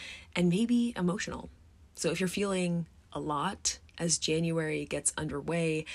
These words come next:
and your intentions and visions start to feel really real, I invite you to just remember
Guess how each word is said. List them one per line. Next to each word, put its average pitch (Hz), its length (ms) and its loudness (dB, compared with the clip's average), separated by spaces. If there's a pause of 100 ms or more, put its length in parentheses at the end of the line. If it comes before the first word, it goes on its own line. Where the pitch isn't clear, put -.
(300)
and 156 160 -2
your 151 140 -2
intentions 160 920 0 (720)
and 180 120 0
visions 175 400 4
start 165 240 -2
to 170 80 -2
feel 170 560 2 (260)
really 156 300 -2
real, 160 520 0 (480)
I 190 80 2
invite 180 220 4
you 233 80 0
to 202 80 -2
just 175 220 2
remember 160 500 -4